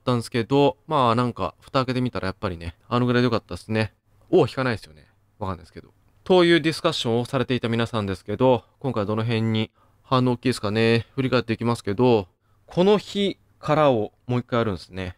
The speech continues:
この日、この夜からを。うん。ね。前回では一方その頃、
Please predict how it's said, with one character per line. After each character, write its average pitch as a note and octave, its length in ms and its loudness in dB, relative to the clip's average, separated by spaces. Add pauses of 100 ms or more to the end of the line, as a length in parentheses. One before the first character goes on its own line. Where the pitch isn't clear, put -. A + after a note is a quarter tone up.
(160)
こ B2+ 60 0
の A#2 100 2
日、 A2+ 300 -4
こ - 140 -2
の A#2 100 4
夜 A#2 180 2
か - 140 -10
ら F2+ 80 -4
を。 E2 120 -8 (120)
う A2 80 -8
ん。 F2+ 180 -8 (380)
ね。 C#3+ 240 2 (480)
前 G3 220 2
回 D3 160 2
で E3 80 0
は D3 160 2
一 A2+ 160 -6
方 D3 160 -2
そ C3 100 -6
の A#2 140 -2
頃、 G2+ 340 -4